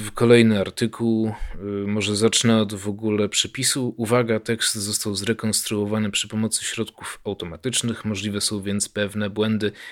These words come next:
których sygnalizacja jest mile widziana. Tekst elektroniczny posiada odrębną numerację stron. Mam nadzieję, że nie będzie żadnych błędów, a w razie czego wychwycę, y, jakie będą.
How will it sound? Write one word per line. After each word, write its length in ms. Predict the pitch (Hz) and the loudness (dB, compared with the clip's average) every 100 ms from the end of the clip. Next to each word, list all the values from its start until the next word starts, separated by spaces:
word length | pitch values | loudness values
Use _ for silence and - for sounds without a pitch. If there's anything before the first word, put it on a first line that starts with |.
| - _ | -20 _
których 320 | 98 107 110 | -4 -2 0
sygnalizacja 840 | - 110 107 104 101 98 95 - 98 | -2 -2 -2 -2 -2 -2 -4 -4 -2
jest 340 | 107 - - | -4 -4 -6
mile 320 | 107 110 110 | -2 2 2
widziana. 600 | 101 101 85 90 90 92 - - - - - | 0 -4 -4 -6 -8 -8 -12 -20 -20 -20 -6
Tekst 320 | - 104 - 107 | -4 -2 0 0
elektroniczny 880 | 101 - 104 101 107 - - 110 104 | 0 -2 -2 0 2 2 2 0 0
posiada 560 | - 120 104 101 104 | -4 -2 -2 0 2
odrębną 540 | 98 104 104 98 104 104 | 2 0 0 0 -2 -2
numerację 600 | 101 98 92 90 - 95 | -2 -2 -2 -4 -6 -6
stron. 360 | - 92 117 135 101 | -8 -6 -6 -8 -10
Mam 260 | 98 98 | -8 -4
nadzieję, 340 | 104 107 95 104 | -2 0 0 0
że 200 | 101 101 | -2 -2
nie 120 | 104 | -2
będzie 240 | 104 95 | -4 -4
żadnych 360 | 95 95 87 90 | -6 -8 -10 -8
błędów, 420 | 104 104 104 - - - - - - - | -4 -4 -4 -8 -14 -20 -20 -20 -16 -6
a 120 | 104 | -4
w 60 | |
razie 240 | 101 95 98 | -2 -4 -4
czego 320 | 107 101 98 | -6 -4 -4
wychwycę, 800 | 104 - - 104 - 101 131 147 135 120 107 104 104 117 - | -4 -8 -8 -8 -6 -2 -2 -2 -8 -12 -12 -12 -14 -14 -6
y, 40 | |
jakie 400 | 101 101 - 107 | -6 -6 -10 -8
będą. 400 | 104 98 101 143 | -6 -6 -4 -6